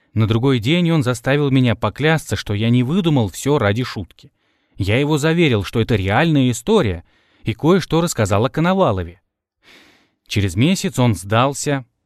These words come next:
и попросил, что если когда-нибудь мне станет известна подоплека, то обязательно ему об этом сообщить.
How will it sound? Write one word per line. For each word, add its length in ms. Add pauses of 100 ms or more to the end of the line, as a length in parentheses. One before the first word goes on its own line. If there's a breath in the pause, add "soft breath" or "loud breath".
(120)
и 100
попросил, 560
что 200
если 320
когда-нибудь 640
мне 220
станет 380
известна 440
подоплека, 640 (340 soft breath)
то 160
обязательно 920
ему 400
об 140
этом 220
сообщить. 640